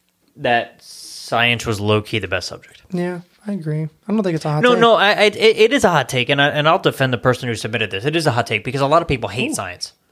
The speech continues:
Speaker 2: Yeah, no, ever, well, that's the thing. And that's why it's funny, because in, in school, I feel like majority of students hate science.
Speaker 1: Yeah.
Speaker 2: Science and history. But science, because they're like, "Oh my God, we gotta do chemical, and then we gotta
Speaker 1: Uh,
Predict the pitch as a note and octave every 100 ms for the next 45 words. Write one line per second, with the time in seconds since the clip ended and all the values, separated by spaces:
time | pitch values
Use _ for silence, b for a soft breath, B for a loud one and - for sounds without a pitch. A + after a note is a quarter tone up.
0 | _ - E3+ _ _ _ - _ b b
1 | B3 D4 B3 F3+ B3+ C4+ G#3 G3 G#3+ A3+
2 | C4 D3 - G3 A3 F#3 A3 G#3+ A#3 F#3+
3 | - C#4 F#3+ D3 D#3 D#3 F3+ F#3 F3 D#3
4 | - A#3+ C#4+ F#3 E3+ D3+ F#3+ G3 - D3+
5 | C#3+ D#3+ C3 D3 D#3 D#3+ D3+ - E3 D#3
6 | D3+ - _ _ _ _ - E3+ E3+ F#3+
7 | A#3+ C3 - - _ D3 B2 - - E4+
8 | B3 F#3+ E3+ D#3+ - B2+ - b b F#3+
9 | F#3+ - B3 C4 A#3 - F#3 F3+ E3 D#3+
10 | - G#3 G3 G3 G3 F#3 F3+ F#3 F3 F3+
11 | - F#3+ F#3 F3+ F3+ F3 E3 D#3+ C3 B2+